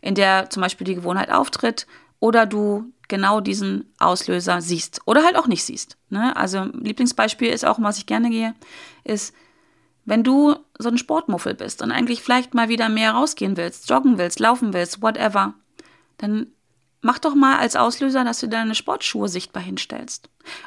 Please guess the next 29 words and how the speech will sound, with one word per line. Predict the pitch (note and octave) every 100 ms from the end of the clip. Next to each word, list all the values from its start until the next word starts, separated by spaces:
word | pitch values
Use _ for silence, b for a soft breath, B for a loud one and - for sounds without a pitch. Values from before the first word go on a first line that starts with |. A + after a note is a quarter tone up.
| _
Oder | B3 B3 A#3+ B3 - _ _ _ _
zieh | - D4+
dir | D4
deine | A#3+ A#3+ A#3
Sportklamotten | - B3+ C4+ B3 A#3+ - A#3
schon | - A3+
an. | E4 G#3 - _ _ _ -
Und |
das | F#3+
nächste | G3+ A3 B3
Mal, | B3+
wenn | A#3+ A#3
du |
an | G#3+
einem |
Spiegel | G#3 - C#4
vorbeigehst, | F3+ G3+ A#3+ C4 C4+ B3+
siehst | B3+ B3
du, | A#3+
„Hey, | D#4 D4 b b b b
ich | F#3
hab | F#3+
Sportklamotten | - F4 D4+ A3+ G3+ F#3
an, | F3+ E3 _
ich | -
könnte | - D3
jetzt | -
Sport | - D#4+
machen.“ | F#3 -